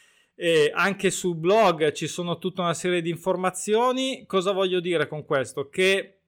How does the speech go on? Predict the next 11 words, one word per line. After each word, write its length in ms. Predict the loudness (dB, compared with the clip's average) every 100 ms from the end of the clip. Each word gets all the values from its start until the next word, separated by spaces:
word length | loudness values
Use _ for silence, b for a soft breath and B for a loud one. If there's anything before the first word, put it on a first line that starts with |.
| _ _
bisogna 340 | -4 2 2
prepararsi, 1080 | 4 2 2 2 4 2 0 -4 -2 -4 -10 _
bisogna 500 | -6 -4 -4 -4 -8
studiare, 680 | -6 -2 2 4 2 0
bisogna 240 | -2 -4 -2
analizzare, 1000 | -2 -6 -6 0 2 4 4 0 -2 -6
perché 720 | -8 -6 -6 -4 0 0 0
la 120 | -2
stagione 480 | -4 -8 -8 -10 -10
si 140 | -8
avvicina. 720 | -8 -8 -10 -6 -4 -4 -6